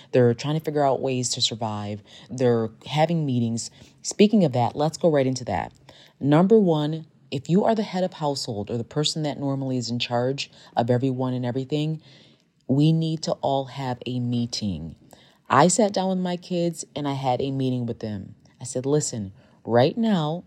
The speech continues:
the recession is here." I said, "Let me show you what a recession is." I pulled up the computer. I showed them. They were like, "Oh, goodness, this is not good." My son, he's thirteen. Or actually, he's fourteen, excuse me. And my daughter is twelve.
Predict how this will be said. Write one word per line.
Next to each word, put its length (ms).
the 140
recession 520
is 140
here." 360
I 40
said, 160
"Let 160
me 100
show 160
you 160
what 100
a 40
recession 500
is." 180
I 60
pulled 240
up 80
the 80
computer. 560
I 80
showed 340
them. 260
They 100
were 80
like, 220
"Oh, 500
goodness, 500
this 200
is 100
not 220
good." 300
My 140
son, 240
he's 220
thirteen. 680
Or 80
actually, 240
he's 100
fourteen, 360
excuse 280
me. 220
And 100
my 140
daughter 560
is 160
twelve. 500